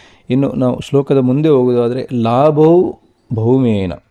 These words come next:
ಲಾಭೌ ಭೌಮೇನ ಅಂದರೆ ಹನ್ನೊಂದನೇ ಮನೆ ಲಾಭಸ್ಥಾನ ಅಂತ ಹೇಳ್ತೇವೆ.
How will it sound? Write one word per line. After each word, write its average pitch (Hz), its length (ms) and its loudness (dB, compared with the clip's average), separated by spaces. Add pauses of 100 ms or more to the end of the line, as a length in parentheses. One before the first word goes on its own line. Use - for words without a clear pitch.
(380)
ಲಾಭೌ 143 440 -2
ಭೌಮೇನ 135 560 -2
ಅಂದರೆ 117 420 -6
ಹನ್ನೊಂದನೇ 139 840 -6
ಮನೆ 117 240 -6
ಲಾಭಸ್ಥಾನ 107 720 -6
ಅಂತ 95 420 -10
ಹೇಳ್ತೇವೆ. 104 400 -10